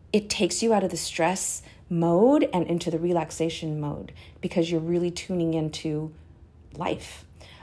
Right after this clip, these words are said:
Um, that's super cool. And then he created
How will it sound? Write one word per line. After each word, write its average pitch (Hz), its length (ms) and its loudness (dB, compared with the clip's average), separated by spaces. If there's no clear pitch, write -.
Um, 165 340 4
that's 170 200 0
super - 200 -4
cool. 302 540 4
And 180 200 2
then 269 520 6
he 220 460 4
created 196 840 6